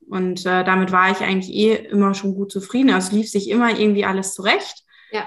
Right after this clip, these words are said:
Speaker 1: Aber dieses Jahr habe ich mir gedacht, nee, eigentlich wäre das jetzt so ein prädestiniertes Jahr dafür, äh, wo hoffentlich alle privaten Schicksalsschläge jetzt erstmal ein Jahr Pause machen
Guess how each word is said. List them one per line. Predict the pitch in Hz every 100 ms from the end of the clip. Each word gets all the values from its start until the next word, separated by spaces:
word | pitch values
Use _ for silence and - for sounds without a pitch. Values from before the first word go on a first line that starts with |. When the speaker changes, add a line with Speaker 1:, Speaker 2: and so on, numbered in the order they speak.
| - -
Speaker 1:
Aber | 208 208 202
dieses | 240 262
Jahr | 254 233
habe | 226
ich | 220
mir | 233
gedacht, | 220 214 214 214 -
nee, | 214 220 220
eigentlich | 214 208 233 254 -
wäre | 233 226
das | 214 220
jetzt | 233 233
so | 220
ein | 214
prädestiniertes | 220 220 214 220 220 214 208 -
Jahr | 208 220 240
dafür, | 240 - 240 240 247 247 - _ _ _ _ _ _ - -
äh, | 220 214 208
wo | 214 214
hoffentlich | 220 226 220 214
alle | - 208
privaten | - 214 214 233 269 240
Schicksalsschläge | 240 247 240 - 220 220 220 220 - - 214 220 214
jetzt | 208 208
erstmal | 214 208 214 202 202 202 - - _ -
ein |
Jahr | 208 196 196
Pause | 240 285 294
machen | 277 269 262 269 269 285